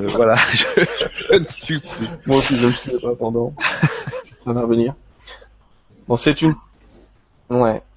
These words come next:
Speaker 2: Moi, je, euh, il, il l'a donné depuis très peu de temps, cette technique-là, et pour lui, c'est une technique qui a déjà été donnée.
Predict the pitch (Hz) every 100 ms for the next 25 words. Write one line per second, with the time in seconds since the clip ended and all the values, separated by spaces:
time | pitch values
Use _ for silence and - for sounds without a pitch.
0 | _ - 113 127 135 120 117 110 107 110
1 | 131 127 143 143 139 151 160 147 - 143
2 | - 151 160 - 165 147 131 131 127 131
3 | 123 156 170 135 123 131 147 147 127 123
4 | 127 127 139 123 123 135 120 123 117 120
5 | 139